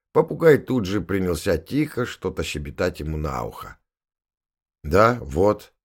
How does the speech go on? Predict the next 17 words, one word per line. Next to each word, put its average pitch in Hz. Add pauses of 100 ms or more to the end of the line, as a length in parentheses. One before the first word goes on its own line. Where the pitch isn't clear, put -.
(440)
Андрей 90
достал 87
телефон 92
и 82
открыл 98
альбом 92
с -
фото. - (760)
Птичник 147
быстрым 117
движением 104
взял 92
аппарат 98
и 98
стал 104
разглядывать 87
фото, 131